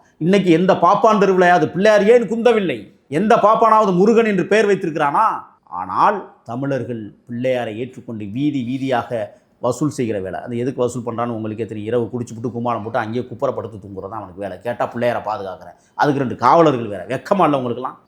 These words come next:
பெரியார் ஆட்சின்னு சொல்றதுக்கு? பிள்ளையாரை பாதுகாக்க எதுக்கு அம-, காவலர்கள்? என்ன பிரச்சனை தமிழ்நாட்டுல? எத்தனை கிராமங்களில் இஸ்லாத்துகள் இன்றைக்கும் பிள்ளையார் வழிபாட்டு முறையில் கலந்து கொண்டு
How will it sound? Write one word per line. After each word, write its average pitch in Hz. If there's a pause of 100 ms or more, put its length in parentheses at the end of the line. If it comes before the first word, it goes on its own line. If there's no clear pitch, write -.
பெரியார் 156
ஆட்சின்னு 131
சொல்றதுக்கு? 131 (280)
பிள்ளையாரை 202
பாதுகாக்க 180
எதுக்கு 180 (140)
அம-, 147 (400)
காவலர்கள்? 160 (280)
என்ன 175
பிரச்சனை 170
தமிழ்நாட்டுல? 160 (320)
எத்தனை 196
கிராமங்களில் 180
இஸ்லாத்துகள் 170
இன்றைக்கும் 185 (200)
பிள்ளையார் 190
வழிபாட்டு 196
முறையில் 180
கலந்து 190
கொண்டு 175